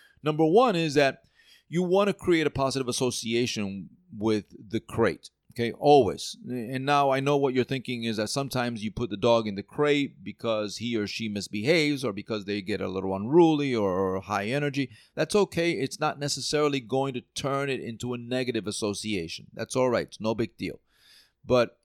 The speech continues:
so don't sweat that. I'm not even gonna talk and expand upon that right now, but just don't sweat that. Don't let that stop you from what I'm gonna tell you here. Is that, uh, number one, you wanna create a positive association with the dog. So, with the crate, excuse me.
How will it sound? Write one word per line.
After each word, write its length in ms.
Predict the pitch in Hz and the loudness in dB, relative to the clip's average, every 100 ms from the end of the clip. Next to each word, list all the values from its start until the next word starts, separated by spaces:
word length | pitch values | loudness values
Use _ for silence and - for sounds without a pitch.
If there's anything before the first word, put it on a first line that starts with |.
| _ _ | _ _
so 160 | - 123 | -2 0
don't 160 | 131 127 | 0 0
sweat 360 | - 135 110 | 2 2 2
that. 180 | 87 76 | -4 -6
I'm 160 | 101 113 | -8 -4
not 160 | 131 | -4
even 140 | 135 127 | -4 -6
gonna 120 | 123 | -8
talk 320 | - 117 120 | -4 -2 -2
and 120 | 113 | -4
expand 440 | 101 - - 110 107 | -6 -6 -6 -4 -4
upon 300 | 95 101 98 | -4 -4 -2
that 180 | 101 85 | -2 -2
right 220 | 92 90 | -4 -4
now, 260 | 95 92 | -6 -6
but 200 | 82 92 | -6 -10
just 260 | 90 117 - | -8 -12 0
don't 260 | 131 127 110 | 0 0 -2
sweat 440 | - 113 107 - | -4 -2 -4 -2
that. 220 | 98 80 | -6 -4
Don't 180 | 110 113 | -6 -4
let 180 | 123 117 | -4 -4
that 180 | 110 - | -6 -6
stop 360 | - 117 113 | -2 -2 -2
you 160 | 104 98 | -4 -6
from 260 | - 95 90 | -6 -8 -6
what 140 | 92 | -6
I'm 120 | 90 | -6
gonna 140 | 90 87 | -8 -6
tell 220 | 101 98 | -4 -4
you 240 | 87 82 - - | -4 -10 -14 -14
here. 260 | 98 69 _ _ _ - | -12 -12 _ _ _ -10
Is 180 | 113 110 | -4 0
that, 260 | 117 104 - - | 0 0 -8 -12
uh, 80 | 117 - | -12 -8
number 280 | - 135 143 | -4 4 6
one, 260 | 120 117 | 6 2
you 80 | 110 | 0
wanna 380 | 113 117 139 151 | 2 4 4 2
create 380 | - 160 143 135 | 0 0 2 2
a 40 | |
positive 480 | - 117 117 123 113 | 0 0 0 -2 -4
association 800 | 113 104 101 - 101 90 - 101 | -4 -4 -4 -4 -4 -4 -4 -8
with 140 | 85 | -6
the 40 | 101 | 2
dog. 380 | 131 135 87 - | 6 6 4 -2
So, 220 | 139 123 | 0 0
with 300 | 87 107 - | -2 -2 -2
the 100 | 117 | -2
crate, 260 | - 156 | 2 2
excuse 380 | - - 139 120 | 0 -6 -6 -6
me. 120 | 92 | -6